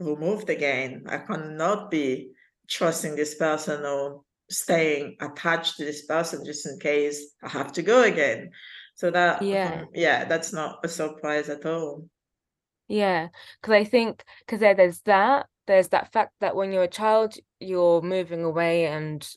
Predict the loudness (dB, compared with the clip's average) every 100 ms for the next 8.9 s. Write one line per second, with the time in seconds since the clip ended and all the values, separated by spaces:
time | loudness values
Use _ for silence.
0 | _ _ _ -2 -2 -2 -8 -4 2 2
1 | 0 -6 -4 0 0 0 -4 -6 -6 -12
2 | -8 -4 0 0 -2 -4 0 0 0 -4
3 | -2 2 4 4 2 -2 -4 -6 -6 -4
4 | -4 -6 _ -20 -20 _ 0 0 0 2
5 | 2 2 -2 -6 -4 -4 -4 -6 0 2
6 | 2 0 -2 -4 -8 -6 -6 -8 _ _
7 | _ _ _ _ _ 0 0 0 -2 -4
8 | -2 -6 -6 -8 -6 -2 0 0 -2